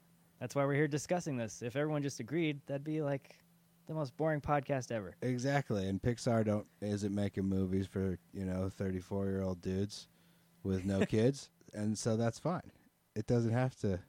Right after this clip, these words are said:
Speaker 2: be
Speaker 1: Yeah.
Speaker 2: a great movie for me. Don't take my recommendation if you have kids.
Speaker 1: Yeah.
Speaker 2: Take 'em to
Speaker 1: And
Speaker 2: see it.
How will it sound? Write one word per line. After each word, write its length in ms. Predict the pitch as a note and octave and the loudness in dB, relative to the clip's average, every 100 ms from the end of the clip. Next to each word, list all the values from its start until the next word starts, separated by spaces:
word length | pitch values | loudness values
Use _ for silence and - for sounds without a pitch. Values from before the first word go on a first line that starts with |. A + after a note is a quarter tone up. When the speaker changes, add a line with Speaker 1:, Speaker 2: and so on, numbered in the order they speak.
| _ _ _ _ - | _ _ _ _ -2
Speaker 2:
be 140 | G2+ G2 | 2 2
Speaker 1:
Yeah. 80 | |
Speaker 2:
a 20 | F2+ | 2
great 240 | F#2+ F2+ | 0 0
movie 320 | F2+ F2 E2+ | -2 -2 -4
for 160 | - E2+ | -6 -8
me. 220 | D#2+ E2+ - - | -8 -10 -12 -2
Don't 180 | G#2+ - | -2 0
take 240 | A#2 - | -2 -2
my 320 | G2 G#2+ G2+ - - | -2 0 -2 -4 -6
recommendation 800 | F2 - F2 F2 E2+ F2 - F2+ | -6 -4 -6 -4 -4 -6 -6 -6
if 100 | F2 | -6
you 120 | E2 | -6
have 240 | F#2 F2+ | -6 -6
kids. 400 | - G#2 F2 - _ _ _ _ _ _ _ _ _ - | -4 -4 -4 -8 _ _ _ _ _ _ _ _ _ -14
Speaker 1:
Yeah. 200 | A2+ C3 - | -12 -10 -4
Speaker 2:
Take 200 | F#2 F#2+ | -4 0
'em 100 | G2+ | 0
to 60 | C#3+ | 0
Speaker 1:
And 80 | B2 | 0
Speaker 2:
see 80 | |
it. 140 | B2+ | -2